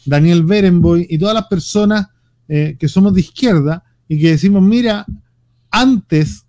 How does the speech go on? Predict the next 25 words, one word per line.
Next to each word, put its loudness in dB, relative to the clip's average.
de -2
la 2
llegada 0
del 0
sionismo 0
a 0
Palestina -2
convivían 0
judíos, 0
cristianos, -2
musulmanes 0
y -2
ateos 0
en 2
absoluta -2
paz", -8
¿no? -2
Por -2
lo 2
tanto, 0
lo 0
que 2
tiene 2
que 0
pasar, -2